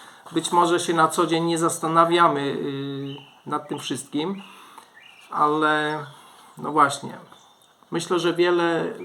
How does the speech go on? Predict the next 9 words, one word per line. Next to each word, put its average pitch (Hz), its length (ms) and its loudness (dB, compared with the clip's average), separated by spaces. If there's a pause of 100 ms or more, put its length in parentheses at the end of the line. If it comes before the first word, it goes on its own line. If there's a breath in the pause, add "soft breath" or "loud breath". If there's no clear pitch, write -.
(140)
problemów, 156 800 0 (220)
y, 156 40 -10 (300)
ludzie 156 260 -2
mają, 151 600 2 (640 soft breath)
mm, 147 540 -6
z - 100 -8
tego 160 200 -2
tytułu, 165 420 0
że 156 420 0